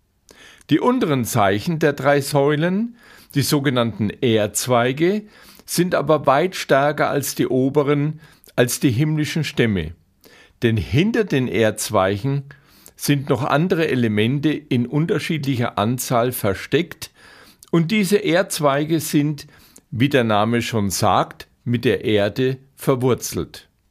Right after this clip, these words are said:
Energiekombinationen bilden eigene Energiequalitäten, denn mehrere Elemente vermischen und manifestieren sich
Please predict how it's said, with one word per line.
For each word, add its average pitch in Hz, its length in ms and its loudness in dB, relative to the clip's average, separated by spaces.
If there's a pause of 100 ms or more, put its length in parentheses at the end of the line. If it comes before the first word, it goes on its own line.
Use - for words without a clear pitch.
(1700)
Energiekombinationen 160 1600 0
bilden 156 500 -2
eigene 151 580 2
Energiequalitäten, 117 1400 -2 (760)
denn 147 200 2
mehrere 175 520 0
Elemente 147 580 2
vermischen 160 720 -2
und 120 300 -4
manifestieren 127 960 0
sich 156 420 -2